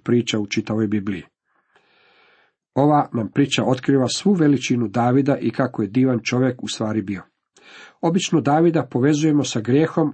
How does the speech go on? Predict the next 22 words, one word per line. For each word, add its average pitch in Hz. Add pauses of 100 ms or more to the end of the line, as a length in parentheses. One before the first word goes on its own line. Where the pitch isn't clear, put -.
kojeg 127
je 123 (220)
počinio 151
i 113
to 135
je 123
vjerojatno 135
način 127 (320)
na 120
koji 127
mi 135
ljudi 127
prirodno 123
razmišljamo, 110 (420)
tako 135
da 120
u 110
tome 127
niti 110
nema 127
ničeg 110
čudnog. -